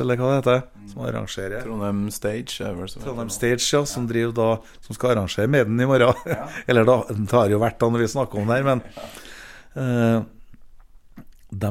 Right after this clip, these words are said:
Speaker 1: drev, eh, var som journa-, musikkjournalister i Radio R V.
Speaker 2: Å, ja.
Speaker 1: Rød Valle Lanses Radio da, som var Trondheims, en av første Trondheims nærradioer, og de drev metal, heavyrock-program.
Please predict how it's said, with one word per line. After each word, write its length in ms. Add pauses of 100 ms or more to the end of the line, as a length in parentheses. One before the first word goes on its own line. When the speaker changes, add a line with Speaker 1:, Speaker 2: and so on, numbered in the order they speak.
(120)
Speaker 1:
drev, 300
eh, 640
var 260
som 180
journa-, 360
musikkjournalister 1200
i 260 (380)
Radio 580
R 200 (100)
V. 140 (600)
Speaker 2:
Å, 60
ja. 140 (640)
Speaker 1:
Rød 400
Valle 300
Lanses 580
Radio 500
da, 160
som 300
var 240 (400)
Trondheims, 760
en 180
av 100
første 320
Trondheims 420
nærradioer, 800 (320)
og 100
de 240
drev 260
metal, 440 (240)
heavyrock-program. 640